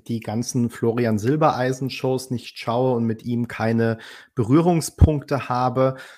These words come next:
ähm, erinnert er mich immer daran, dass er im, ähm, Levina-Jahr zweitausendsiebzehn, ähm, auch schon mal auf dem Sofa saß, als ja auch die Jury mit Lena und Tim Bensko damals noch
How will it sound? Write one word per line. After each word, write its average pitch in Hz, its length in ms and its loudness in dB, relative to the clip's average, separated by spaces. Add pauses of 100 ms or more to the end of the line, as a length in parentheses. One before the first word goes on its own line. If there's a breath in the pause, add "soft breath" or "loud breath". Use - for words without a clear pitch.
(160 loud breath)
ähm, 123 500 0 (720)
erinnert 151 480 2
er 139 100 2
mich 143 240 -2
immer 165 260 2
daran, 143 520 2
dass - 300 -2
er 127 420 -4
im, 123 540 0
ähm, 113 280 -4
Levina-Jahr 135 800 0
zweitausendsiebzehn, 117 1400 -4
ähm, 117 240 -4
auch 135 260 2
schon 110 220 -4
mal 104 240 2
auf - 180 -6
dem 101 220 -6
Sofa 101 400 -6
saß, 101 480 0
als 113 320 -6
ja 113 120 0
auch - 180 -2
die 117 120 -2
Jury 120 380 0
mit 117 220 -2
Lena 120 340 0
und 110 220 -4
Tim 110 180 -8
Bensko 131 680 -2
damals 120 520 0
noch 120 300 0